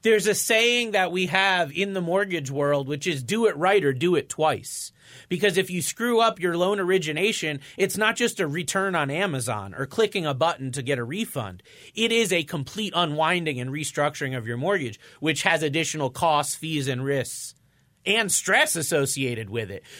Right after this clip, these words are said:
So if you don't do it right and you don't heed what we're discussing, take these ideas to heart and how you're not gonna make these mistakes, then you may end up being one of the people that either has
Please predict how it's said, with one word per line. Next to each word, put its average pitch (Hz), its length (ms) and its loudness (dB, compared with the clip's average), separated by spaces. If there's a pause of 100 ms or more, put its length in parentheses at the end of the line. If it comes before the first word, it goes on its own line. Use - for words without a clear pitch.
So 202 180 2
if 240 240 0
you 233 160 0
don't 220 240 2
do 202 200 2
it 156 100 2
right 185 260 4
and 151 140 -2
you 190 100 -4
don't 185 220 0
heed 220 400 -2
what 151 180 2
we're 147 140 2
discussing, 120 640 -4 (280)
take 226 340 0
these 170 500 -4
ideas 151 580 0
to 143 120 0
heart 147 420 2 (180)
and 147 140 -2
how 170 180 2
you're 165 220 0
not 185 320 2
gonna 156 200 2
make 135 240 -4
these 131 200 -4
mistakes, 151 460 -4 (180)
then 202 180 4
you 196 140 -2
may 196 240 6
end 196 160 2
up 208 160 2
being 185 240 0
one 180 140 0
of 185 80 0
the 151 80 -2
people 180 500 0 (200)
that 208 140 4
either 190 260 2
has 185 360 2